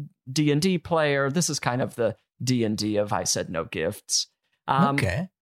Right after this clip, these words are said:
Speaker 1: I need a number between one and ten from you.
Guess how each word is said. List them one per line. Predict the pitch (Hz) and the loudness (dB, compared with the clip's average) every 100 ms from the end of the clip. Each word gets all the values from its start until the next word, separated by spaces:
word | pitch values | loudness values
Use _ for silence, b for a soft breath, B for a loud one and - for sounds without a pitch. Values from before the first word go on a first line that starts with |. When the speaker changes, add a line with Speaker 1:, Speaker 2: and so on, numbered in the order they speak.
| _ - | _ -2
Speaker 1:
I | 185 | 2
need | 220 208 | 2 2
a | |
number | 185 160 156 | 2 0 -2
between | 147 - 139 131 123 117 | -4 -4 -2 0 0 -2
one | 139 151 151 | -2 0 -2
and | 147 123 117 | -2 -4 -4
ten | - 120 82 | -4 -6 -8
from | - 85 | -12 -12
you. | 69 69 | -12 -12